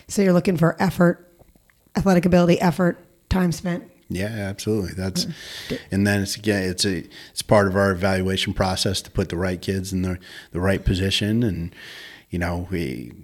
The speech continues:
Speaker 2: there's been times that, that we put a player, you know, say at defensive end, and that's really not working for him. But if we move him to defensive tackle, then that ends up being his position. And,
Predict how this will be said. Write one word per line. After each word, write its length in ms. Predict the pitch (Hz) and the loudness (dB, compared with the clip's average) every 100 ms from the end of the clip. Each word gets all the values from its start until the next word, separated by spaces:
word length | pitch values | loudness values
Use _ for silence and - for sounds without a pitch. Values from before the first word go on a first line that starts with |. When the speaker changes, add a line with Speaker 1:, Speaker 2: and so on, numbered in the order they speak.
| - _ | -20 _
Speaker 2:
there's 240 | 95 92 | -2 0
been 240 | 92 95 90 | 0 -2 0
times 460 | 98 95 95 95 | 0 0 0 0
that, 320 | 92 90 87 - 85 85 - | 0 -2 -2 -6 -14 -14 -8
that 160 | - 92 | -4 -2
we 120 | 90 | -2
put 200 | 92 104 | 2 2
a 40 | 92 | 4
player, 520 | 110 95 95 92 90 | 0 2 0 0 -2
you 200 | 87 95 | -4 -4
know, 220 | 92 87 | -4 -4
say 280 | 95 95 92 | -4 -4 -4
at 140 | 82 | -4
defensive 540 | 90 98 - 92 90 85 | -4 -4 -2 -4 -4 -2
end, 400 | 101 101 92 90 | -2 0 -2 -4
and 300 | 87 85 - - - - _ | -4 -6 -10 -16 -20 -20 _
that's 220 | 82 - | -6 -2
really 200 | 92 90 | -2 -2
not 160 | 90 - | -4 -2
working 320 | 101 104 87 | -2 0 -4
for 260 | - 82 85 | -4 -6 -6
him. 140 | 82 | -6
But 260 | 87 82 - | -4 -4 -6
if 160 | 87 | -6
we 80 | 95 | -4
move 220 | 95 98 | -2 -2
him 60 | 90 | -2
to 80 | 87 | -4
defensive 540 | 95 87 92 82 - | -4 -4 -6 -8 -4
tackle, 540 | - 110 - 98 90 | -2 0 -2 -4 -4
then 260 | 87 87 87 | -4 -4 -4
that 240 | 90 - | -4 -4
ends 200 | 92 87 | -6 -6
up 120 | 87 80 | -6 -6
being 200 | 90 90 | -6 -4
his 140 | 90 | -6
position. 640 | - 87 92 - 92 90 90 | -6 -4 -2 -2 -4 -2 -4
And, 300 | 82 76 | -6 -10